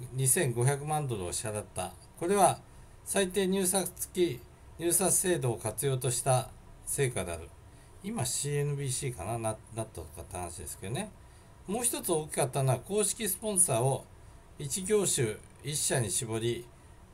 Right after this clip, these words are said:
業界内の競争を煽ることでスポンサー料を釣り上げていったことだ。例えば、コカ・コーラの立場に立つと、ペプシに公式スポンサーの座を取られると、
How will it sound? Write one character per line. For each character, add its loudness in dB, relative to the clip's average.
業 4
界 4
内 4
の 2
競 0
争 0
を 4
煽 2
る 0
こ -4
と -2
で 0
ス -12
ポ 0
ン 0
サ 2
ー 2
料 2
を 0
釣 -4
り 2
上 0
げ 0
て -6
い -4
っ -14
た -8
こ -12
と -6
だ。 -6
例 4
え 4
ば、 4
コ -6
カ・ -4
コ -2
ー 2
ラ 4
の 0
立 -2
場 0
に -4
立 -2
つ -6
と、 -4
ペ -6
プ -6
シ 0
に 2
公 -2
式 2
ス -2
ポ -2
ン 2
サ 0
ー 2
の -2
座 -2
を -4
取 -2
ら 2
れ 0
る -8
と、 0